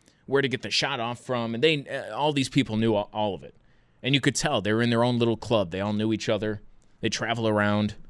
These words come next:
And they do the, they do the bubble hockey thing. So even that, something I think I'm good at,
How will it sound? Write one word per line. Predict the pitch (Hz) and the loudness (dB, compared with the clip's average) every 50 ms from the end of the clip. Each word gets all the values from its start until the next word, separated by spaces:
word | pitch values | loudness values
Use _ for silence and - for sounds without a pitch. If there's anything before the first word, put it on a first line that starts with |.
| - - - - - - _ _ _ _ _ _ _ _ _ _ _ _ _ _ _ _ _ _ _ _ _ _ _ _ _ _ _ _ _ _ _ _ _ _ _ _ _ _ _ _ _ _ _ _ _ _ _ _ - | -20 -20 -20 -20 -20 -20 _ _ _ _ _ _ _ _ _ _ _ _ _ _ _ _ _ _ _ _ _ _ _ _ _ _ _ _ _ _ _ _ _ _ _ _ _ _ _ _ _ _ _ _ _ _ _ _ -2
And | 107 110 | 0 2
they | 110 | 2
do | 104 104 131 123 | 2 2 0 0
the, | 107 117 113 107 101 101 | 2 2 4 4 4 2
they | 98 98 113 110 | 0 0 0 0
do | 110 131 | 2 0
the | 123 113 110 | 0 0 0
bubble | 101 - 117 113 113 110 98 | 0 0 0 0 0 0 -2
hockey | 101 98 90 - - 95 | -4 -6 -6 -6 -8 -10
thing. | - - 95 82 78 78 - _ _ _ _ _ _ _ _ _ _ _ _ _ _ _ _ _ _ _ - | -10 -10 -10 -10 -12 -14 -20 _ _ _ _ _ _ _ _ _ _ _ _ _ _ _ _ _ _ _ -2
So | - - 233 - | 2 2 2 4
even | 277 302 302 233 170 | 2 2 2 4 2
that, | 151 160 160 120 110 107 - _ - _ _ - | 4 2 2 0 0 -2 -6 _ -20 _ _ -8
something | - - 214 202 - 202 196 | -4 -2 -2 -2 -2 -2 -2
I | 170 | -2
think | 156 - 196 202 - | -2 -2 -2 -2 0
I'm | 175 170 151 | 0 0 0
good | 117 135 120 107 | 2 2 2 2
at, | 101 101 117 135 | 2 0 -2 -4